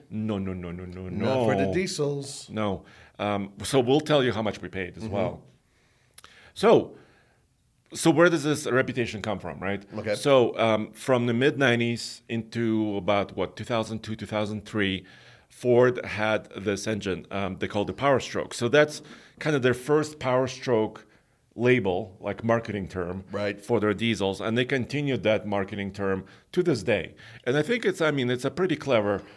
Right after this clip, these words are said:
Speaker 1: way because I, I like when manufacturers name their engines, give 'em nicknames,
Speaker 2: Mm-hmm.
Speaker 1: because you can kinda get accustomed to it and kinda go along with it.
Speaker 2: Yeah, and Ford fans, you know, it's easy to have Power Stroke,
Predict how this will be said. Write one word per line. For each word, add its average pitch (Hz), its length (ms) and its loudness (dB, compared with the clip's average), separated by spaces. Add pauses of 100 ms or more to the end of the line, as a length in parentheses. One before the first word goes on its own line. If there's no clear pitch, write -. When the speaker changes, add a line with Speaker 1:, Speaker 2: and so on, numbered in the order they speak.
Speaker 1:
way 117 380 4 (260)
because 117 460 2
I, 120 160 0 (120)
I 135 80 4
like 139 300 2
when 131 100 -2
manufacturers 120 600 -2
name 110 280 0
their 113 160 -2
engines, 123 520 -6 (380)
give 117 160 -2
'em 107 140 0
nicknames, 143 640 -6
Speaker 2:
Mm-hmm. 123 220 -4
Speaker 1:
because 180 280 0
you 190 60 -2
can 180 180 0
kinda 165 280 2
get 143 240 4
accustomed 127 540 -2
to 95 160 -2
it 85 180 -6
and 101 200 -6 (280)
kinda 120 200 -4
go 110 160 2
along 104 340 2
with 90 140 -6
it. - 160 -14 (220)
Speaker 2:
Yeah, 147 260 2
and 139 140 -2
Ford 175 320 6
fans, 131 500 4
you 135 80 0
know, 117 260 2
it's 120 260 -6
easy 131 280 -2
to 110 120 -6
have 113 260 2
Power 110 340 0
Stroke, 110 540 -4